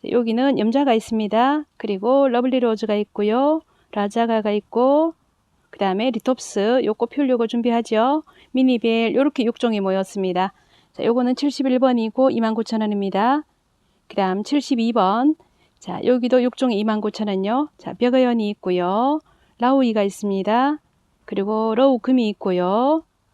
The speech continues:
자, 방울복랑이 있고요. 또 요거는 천송이가 또 가격이 좀 나가죠. 살구미 임금이 있고요. 요거는 사각분 다섯 개에, 어, 동그란 원 화분 한 개 이렇게 돼 있네요. 요거 육 종에 이만 구천 원, 칠십이 번입니다.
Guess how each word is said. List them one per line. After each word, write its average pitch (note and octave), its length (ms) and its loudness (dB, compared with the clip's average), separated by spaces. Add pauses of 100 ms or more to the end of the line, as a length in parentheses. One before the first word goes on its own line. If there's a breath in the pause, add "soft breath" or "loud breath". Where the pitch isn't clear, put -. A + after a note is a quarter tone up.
(380)
자, - 120 -8
방울복랑이 A#3 720 2
있고요. A#3 600 -2 (420)
또 - 80 -6
요거는 A#3 300 0
천송이가 D4 800 4
또 B3 120 -2
가격이 A3 320 -2
좀 G#3 160 -4
나가죠. G#3 680 0 (200)
살구미 A3+ 420 -2
임금이 G#3+ 360 -2
있고요. F3+ 360 -4 (360 soft breath)
요거는 C4+ 240 2
사각분 C#4 840 2
다섯 B3 300 -6
개에, A3+ 540 0 (280 loud breath)
어, G3 160 -2
동그란 A3 320 -2 (260 loud breath)
원 B3+ 460 4 (100)
화분 A3 340 -2
한 A3 180 -2
개 G3 140 0
이렇게 A3 260 0
돼 G3+ 140 0
있네요. G3 460 0 (320 loud breath)
요거 A#3+ 220 2
육 B3 180 -2
종에 B3 480 2
이만 A#3 380 0
구천 A3+ 320 -4
원, A#3 240 0
칠십이 A#3+ 420 -2
번입니다. G#3 680 0